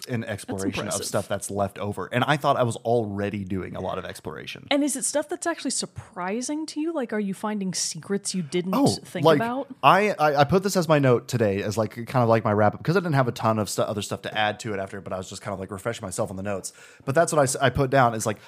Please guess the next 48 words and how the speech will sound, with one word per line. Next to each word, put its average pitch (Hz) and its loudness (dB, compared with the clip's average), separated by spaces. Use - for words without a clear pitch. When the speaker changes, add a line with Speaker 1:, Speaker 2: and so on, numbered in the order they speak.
Speaker 1:
I 127 6
am, 156 -2
normally 214 2
whenever 165 2
I 131 6
finish 147 0
the 131 -6
main 120 -2
story 123 4
of 95 0
a 104 -2
game, 101 2
like, 185 0
unless 180 6
I 196 2
come 170 2
back 156 8
to 147 4
it 131 0
to 113 -6
replay 127 4
it, 127 0
I 117 0
don't 120 2
often 104 0
go 117 4
back 104 0
and 101 -8
continue 104 -4
on 98 0
for - -8
the 95 -6
Speaker 2:
Yeah. 95 -2
Speaker 1:
completion, 107 -2
just 131 -4
because 104 -4
there's 113 -6
usually 101 -6
something 101 -4
else 101 -2
on 101 -8
the 101 -6
wings 107 -4
that 101 -4
I'm 98 -4
waiting 98 -2
to 92 -8
play. 110 2